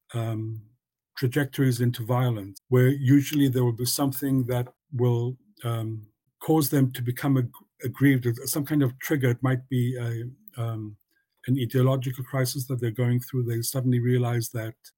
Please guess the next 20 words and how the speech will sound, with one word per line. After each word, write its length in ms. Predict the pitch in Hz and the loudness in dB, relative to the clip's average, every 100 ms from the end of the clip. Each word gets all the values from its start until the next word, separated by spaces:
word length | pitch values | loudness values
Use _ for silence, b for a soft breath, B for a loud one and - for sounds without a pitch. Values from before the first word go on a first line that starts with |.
| - | 0
their, 160 | 120 | 2
their 180 | 110 120 | 2 0
country 400 | 123 143 135 135 | 2 0 0 2
may 160 | 123 120 | 2 2
be 140 | 113 | 0
engaging 640 | 113 104 117 113 123 117 123 | -4 0 0 0 -4 -4 -6
in 200 | 113 113 | -8 -10
a 60 | 110 | -10
foreign 300 | - 127 127 | -2 2 2
policy 560 | 127 127 123 - 127 120 | 0 -2 -2 -2 -4 -4
that, 200 | 120 120 - | -6 -10 -10
that, 160 | 117 113 _ - - 117 | -12 -12 _ -20 -16 -10
um, 440 | 113 107 110 120 - - - | -8 -8 -12 -14 -20 -20 -8
is 120 | 131 | -6
harming 560 | 123 135 127 127 123 117 | -2 2 4 4 2 0
their 380 | 120 117 113 123 - - | -2 -2 -4 -8 -10 -8
ethnic 340 | 127 - 123 | -6 -4 -4
community 580 | - 120 120 120 120 127 | 0 0 2 0 -2 -8
overseas, 760 | 127 113 117 120 117 120 120 - _ | -8 -6 -6 -4 -6 -8 -12 -18 _
or, 400 | - 117 113 113 | -4 -2 -2 -4